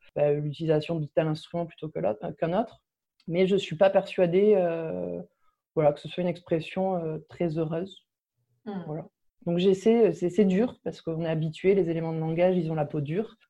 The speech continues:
Speaker 1: mais, euh, j'essaie de moins l'utiliser et je me dis de la même manière que, euh, euh, il existe de la pop anglaise, et ben on peut entendre du rap burkinabé par exemple. Et, euh,
Speaker 2: Par exemple.
Speaker 1: <laughs> par exemple.
Speaker 2: <laughs>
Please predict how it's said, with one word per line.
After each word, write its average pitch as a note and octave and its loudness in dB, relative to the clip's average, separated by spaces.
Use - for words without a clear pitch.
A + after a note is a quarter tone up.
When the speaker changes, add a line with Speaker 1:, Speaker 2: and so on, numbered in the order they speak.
Speaker 1:
mais, D#3+ 0
euh, E3 0
j'essaie D#3 -2
de F3+ 4
moins F3+ 4
l'utiliser F3+ 4
et F#3 10
je D#3 -2
me D#3+ 0
dis F#3 2
de F#3+ 2
la F3 6
même E3+ 2
manière F3 0
que, F3+ -2
euh, F3+ 6
euh, D3+ 2
il D#3 4
existe D#3+ 2
de F3 4
la D3+ 4
pop G#3+ 4
anglaise, D#3+ 2
et E3+ 0
ben D#3 -2
on D3+ -2
peut - -6
entendre D#3+ 0
du D3 -2
rap F3 2
burkinabé D#3 -4
par - -14
exemple. D3 -10
Et, D#3 -12
euh, - -14
Speaker 2:
Par G#3+ 0
exemple. G#3+ -2
Speaker 1:
<laughs> - -20
par G#3 2
exemple. F#3 2
Speaker 2:
<laughs> - -4